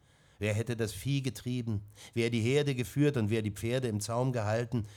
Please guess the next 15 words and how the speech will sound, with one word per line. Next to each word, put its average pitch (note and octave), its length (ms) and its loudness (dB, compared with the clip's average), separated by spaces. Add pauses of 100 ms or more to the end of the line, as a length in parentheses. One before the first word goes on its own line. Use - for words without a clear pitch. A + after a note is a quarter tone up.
(240)
die G2 100 -4
die G2 180 -2
Wagen A2 380 0
mit G#2 140 0
dem F#2+ 180 -4
Hab G#2+ 240 -2
und G2+ 180 -2
Gut A2+ 360 -4
zogen? G#2 480 -4 (1120)
Die F2 60 -6
meisten A#2 400 0
Wagen F#2 300 -2
besaßen G2 440 -4
schon F#2 220 -4
Gummiräder, G2+ 840 2